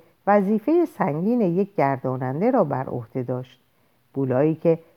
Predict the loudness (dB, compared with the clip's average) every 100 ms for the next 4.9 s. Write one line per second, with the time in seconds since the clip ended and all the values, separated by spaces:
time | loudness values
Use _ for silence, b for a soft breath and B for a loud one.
0 | b 2 4 4 4 4 4 2 -2 -4
1 | 0 2 2 2 2 2 2 -2 0 0
2 | 0 -4 -8 b b b -6 -2 2 2
3 | 2 0 -2 -2 -2 -2 -2 -4 -4 -2
4 | -2 -6 -10 -8 -6 -6 -6 -10